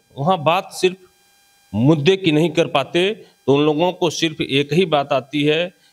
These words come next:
कि इनको धर्म के नाम पर एक दूसरे को लड़ाया जाए, धर्म के नाम पे हमारे डबल इंजन की दुकानदारी चलती रहे, हमारे दुकान चलते रहें और बाकी जो भी पढ़ लिख के हो वे यु-,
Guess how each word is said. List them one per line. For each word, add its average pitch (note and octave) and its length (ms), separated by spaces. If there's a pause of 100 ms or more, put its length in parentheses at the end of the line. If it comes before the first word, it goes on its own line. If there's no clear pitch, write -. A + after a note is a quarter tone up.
(140)
कि C3+ 120
इनको C3+ 300
धर्म C#3+ 420
के D3 240
नाम C3+ 380
पर E3+ 540
एक C3 240
दूसरे C#3 340
को C#3 180
लड़ाया A#2+ 380
जाए, E3+ 340 (380)
धर्म D3+ 380
के D3 140
नाम D3 540 (100)
पे F3+ 160
हमारे C3+ 500
डबल C3+ 300
इंजन C#3 380
की C#3+ 120
दुकानदारी C3+ 580
चलती A#2 400
रहे, D#3 300 (400)
हमारे C#3 340
दुकान C3+ 420
चलते B2 420
रहें E3+ 300 (340)
और B3 160
बाकी G3 680 (380)
जो G3 340
भी A#3+ 200
पढ़ F#3+ 240
लिख F#3 340
के A3+ 60
हो A#3+ 260
वे B3 200 (380)
यु-, F#3 120